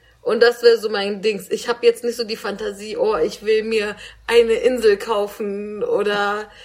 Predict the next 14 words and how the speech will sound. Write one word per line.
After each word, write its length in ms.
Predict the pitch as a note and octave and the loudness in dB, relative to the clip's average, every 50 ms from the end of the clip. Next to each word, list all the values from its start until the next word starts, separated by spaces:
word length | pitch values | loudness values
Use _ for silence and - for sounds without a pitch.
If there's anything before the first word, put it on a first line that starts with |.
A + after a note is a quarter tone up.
| - - - - - | -20 -20 -20 -12 -6
ähm, 600 | - G3 G3+ G3+ G3 G3+ G#3 G3+ G#3 G#3 G#3 G#3 G3 - _ _ _ - | -2 0 0 0 0 -2 -4 -6 -6 -6 -8 -10 -12 -16 _ _ _ -2
ein 240 | G3+ A3 A3 G3 | 0 0 0 4
Berg 320 | F#3 A#3 A#3 B3 B3 B3 - | 4 6 6 6 4 0 0
soll 200 | - A3+ A3 A3+ | 0 0 2 2
nach 200 | A3+ A3+ - - | 0 -2 -2 -4
mir 220 | A3+ A#3 B3 B3+ | 0 2 2 2
benannt 420 | G3+ G#3 G#3 G#3 G#3 A#3 B3 B3 - | 2 0 -2 -2 -2 -4 -4 -2 -2
sein 220 | A#3+ A3+ G#3+ G#3+ | -2 0 0 -2
oder 220 | G#3+ G3+ G#3 G#3 G3+ | -2 -2 -4 -4 -2
so, 120 | - B3 A#3 | 0 0 0
sondern 360 | G#3 - B3+ G3+ G#3 G#3 A3+ | 2 2 0 -2 -2 -2 -4
ich 180 | G#3 - - G#3 | -2 -2 -2 -2
bin 260 | G#3+ G4 - A3+ F4+ A4 | 0 -2 -2 0 -2 -2
so 360 | G4+ G#4 G#4 G4+ G4 G4+ G4+ | 0 0 0 0 -2 -4 -6